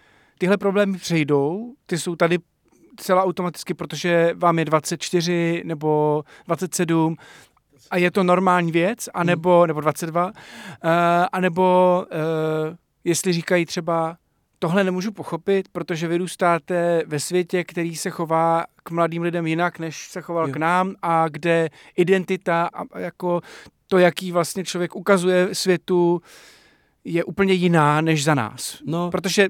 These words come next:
Speaker 1: troufám si říct, že některé věci jsou daný dnešní dobou, že,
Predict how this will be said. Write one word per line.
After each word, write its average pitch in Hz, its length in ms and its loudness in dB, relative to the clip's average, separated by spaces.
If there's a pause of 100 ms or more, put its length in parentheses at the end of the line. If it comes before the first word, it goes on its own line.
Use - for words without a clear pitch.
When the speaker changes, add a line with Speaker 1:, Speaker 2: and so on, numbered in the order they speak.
(180)
Speaker 1:
troufám 226 340 4
si 233 100 -4
říct, 214 160 -4
že 220 80 0
některé 226 340 0
věci 226 240 -4
jsou 254 420 2 (160)
daný 170 440 0
dnešní 160 400 0
dobou, 127 300 -4
že, 156 180 -2